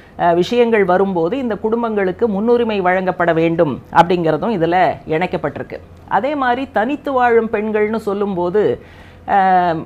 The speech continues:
தனியாக அவங்க மட்டுமே இருக்காங்க, வேற குடும்ப உறுப்பினர்கள் இல்ல அப்படின்னாக்க, ஒருவர் மட்டுமே இருக்கக்கூடிய அந்த அமைப்பை குடும்பமாக கருதாமல் அவர்களுக்கான ரேஷன் அட்டை ரத்து செய்யப்படுவது வாடிக்கையாக இருக்கக்கூடிய சூழல்.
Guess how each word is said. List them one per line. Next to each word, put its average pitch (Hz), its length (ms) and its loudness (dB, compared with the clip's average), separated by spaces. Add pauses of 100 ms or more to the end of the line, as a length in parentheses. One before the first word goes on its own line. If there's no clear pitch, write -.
(140)
தனியாக 262 520 4
அவங்க 226 260 2
மட்டுமே 226 440 0
இருக்காங்க, 185 640 2
வேற 165 220 0
குடும்ப 233 300 0
உறுப்பினர்கள் 214 560 2
இல்ல 185 580 2
அப்படின்னாக்க, 180 720 0
ஒருவர் 262 320 0
மட்டுமே 240 580 -2
இருக்கக்கூடிய 214 640 -2
அந்த 185 340 0
அமைப்பை 202 540 0
குடும்பமாக 226 640 -2
கருதாமல் 185 600 0
அவர்களுக்கான 214 680 -2
ரேஷன் 247 440 -2
அட்டை 233 380 -2
ரத்து 220 260 -2
செய்யப்படுவது 226 680 -2
வாடிக்கையாக 202 600 0
இருக்கக்கூடிய 175 600 -4
சூழல். 160 460 -4